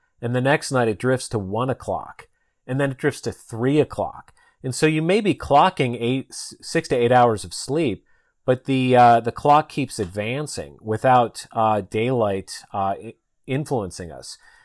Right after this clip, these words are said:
So it's almost like humans are optimized for a different sort of clock, not a consistent twenty-four hour clock. So I think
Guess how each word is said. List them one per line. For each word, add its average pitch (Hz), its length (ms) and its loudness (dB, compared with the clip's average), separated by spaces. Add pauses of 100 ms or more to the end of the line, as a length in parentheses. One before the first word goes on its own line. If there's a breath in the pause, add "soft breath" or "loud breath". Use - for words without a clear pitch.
(140 soft breath)
So 160 220 4
it's 151 140 0
almost 214 500 0
like 120 400 2 (320)
humans 165 500 -2
are 113 100 0
optimized 98 920 -2
for 110 240 0
a 98 60 -4
different 113 600 -6 (460)
sort 123 320 2
of 165 140 -2
clock, 117 540 -2
not 117 260 0
a 120 140 0
consistent 104 560 -12
twenty-four 98 480 -8
hour 117 240 -2
clock. - 500 -12 (400 soft breath)
So 147 420 4
I 131 120 0
think 233 320 -6